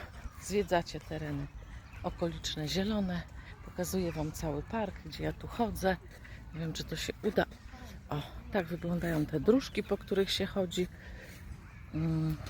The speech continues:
i alejki, wierzba przepiękna.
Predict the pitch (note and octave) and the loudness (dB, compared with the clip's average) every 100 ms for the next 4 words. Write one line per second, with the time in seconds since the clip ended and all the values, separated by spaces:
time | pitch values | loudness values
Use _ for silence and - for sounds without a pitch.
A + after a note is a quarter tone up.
0 | - - - - - - - - - C3+ | -8 -8 -8 -10 -12 -14 -14 -6 -4 0
1 | D#3 E3+ G#3+ G#3+ - - E3 - - G#3 | 4 8 8 8 6 4 2 2 4 4
2 | F3+ F#3 - F#3+ - F#3 E3+ - E3 | 4 2 2 0 4 2 2 2 0